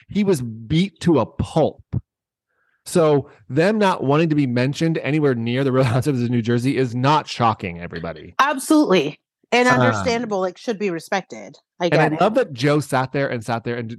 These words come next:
Speaker 1: Joe was pretty quiet. And then Joe goes, "I'm gonna say it. You're a woman abuser." <laughs> And I was like, <gasps>
Speaker 2: Yeah.
Speaker 1: "Oh, shit."
Speaker 2: Well, I mean,
Speaker 1: Louis didn't,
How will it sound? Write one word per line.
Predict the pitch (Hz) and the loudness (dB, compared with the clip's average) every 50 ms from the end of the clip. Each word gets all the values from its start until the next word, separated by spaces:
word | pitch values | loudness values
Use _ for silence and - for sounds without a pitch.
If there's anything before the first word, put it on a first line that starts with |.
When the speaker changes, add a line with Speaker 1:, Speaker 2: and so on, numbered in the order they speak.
| 120 117 110 | -16 -12 -4
Speaker 1:
Joe | - 156 185 | 0 0 2
was | 226 247 - | 2 0 -2
pretty | - 220 208 | -2 -4 -4
quiet. | 180 - 135 139 139 127 113 107 101 - | -4 -2 0 0 2 2 0 -2 -4 -6
And | 117 120 | -6 -4
then | 123 127 | -4 -4
Joe | 113 127 131 123 | -4 -2 -4 -2
goes, | 117 120 113 107 | -2 -4 -6 -4
"I'm | - 185 190 | -4 -4 -2
gonna | 156 127 | -2 -4
say | 110 - 113 101 98 | -4 -6 -8 -6 -6
it. | 95 - _ 139 185 170 - 131 | -8 -12 _ -18 -18 -16 -14 -10
You're | 127 127 147 170 185 185 | -2 0 2 4 4 4
a | 180 | 4
woman | 165 147 127 123 117 | 4 2 2 2 0
abuser." | 104 95 107 113 139 120 - - - - - | 0 0 0 0 0 0 -4 -8 -12 -8 -8
<laughs> | 135 127 - | -8 -2 0
And | 196 165 - - | 0 0 0 0
I | 135 113 123 117 139 | -4 -2 -2 0 0
was | 143 123 | 0 -2
like, | 123 107 101 - 180 180 175 | -2 -6 -6 -6 -8 -8 -8
<gasps> | - _ _ | -10 _ _
Speaker 2:
Yeah. | 185 214 220 262 370 453 440 202 160 139 - - - - _ _ | -2 0 2 2 4 2 2 0 -2 -4 -10 -16 -20 -20 _ _
Speaker 1:
"Oh, | 113 117 131 143 160 170 175 180 185 190 202 220 226 | -12 -10 -10 -8 -6 -6 -4 -4 -2 -2 -4 -4 -6
shit." | 233 - - - - - - 110 87 76 71 _ _ _ _ - - - - - _ _ _ _ _ _ | -10 -12 -16 -18 -16 -12 -10 -10 -10 -10 -16 _ _ _ _ -20 -20 -20 -20 -20 _ _ _ _ _ _
Speaker 2:
Well, | - 143 139 135 135 147 214 349 392 320 | -6 -2 0 2 2 2 2 2 2 0
I | 190 170 | 0 2
mean, | 175 165 160 156 160 180 254 320 - _ _ _ _ _ | 2 2 2 0 0 0 -2 -4 -8 _ _ _ _ _
Speaker 1:
Louis | - 123 143 151 165 | -2 0 2 2 2
didn't, | 170 185 180 180 151 | 2 2 0 0 -2